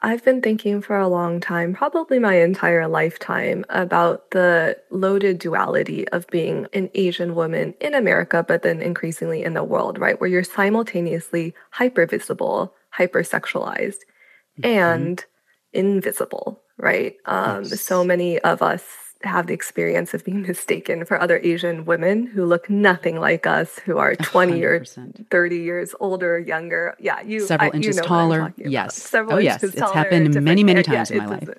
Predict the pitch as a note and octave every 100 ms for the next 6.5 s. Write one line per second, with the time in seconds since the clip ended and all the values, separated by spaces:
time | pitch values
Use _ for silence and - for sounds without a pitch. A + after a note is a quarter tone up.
0 | - G#3+ - G#3+ - - - - D#4 G4
1 | - G#3 G3+ F#3+ F3+ F3 F3 - - A3+
2 | G3 E3+ D#3+ F3 - F#3 G3+ G#3 G#3+ G3
3 | G3 F#3+ - F#3+ G#3+ A3 - C4 C4 A#3+
4 | - G#3+ - G#3 G#3 G3+ G3 _ _ _
5 | _ _ _ - - A3+ G#3+ F#3 E3+ -
6 | - F3 F3 E3+